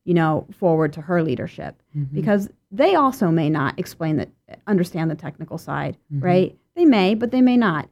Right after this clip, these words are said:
Speaker 1: So
Speaker 2: Mm-hmm.
Speaker 1: to be able to put it into terms that everyone is on the same page is, is super important. I think that's a skill everyone should learn.
Speaker 2: Mm-hmm. So the communications
Speaker 1: Yep.
Speaker 2: piece again. Um,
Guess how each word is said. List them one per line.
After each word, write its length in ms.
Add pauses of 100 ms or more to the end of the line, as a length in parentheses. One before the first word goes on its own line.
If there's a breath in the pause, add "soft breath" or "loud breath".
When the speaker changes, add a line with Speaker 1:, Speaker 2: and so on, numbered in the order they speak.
Speaker 1:
So 60
Speaker 2:
Mm-hmm. 220
Speaker 1:
to 80
be 120
able 220
to 60
put 280
it 140
into 240
terms 480
that 180
everyone 420
is 100
on 160
the 80
same 240
page 420
is, 240 (140)
is 120
super 320
important. 420
I 80
think 140
that's 200
a 20
skill 300
everyone 360
should 200
learn. 320
Speaker 2:
Mm-hmm. 520 (200)
So 120
the 120
communications 1080 (400)
Speaker 1:
Yep. 260 (100)
Speaker 2:
piece 260
again. 720 (520)
Um, 440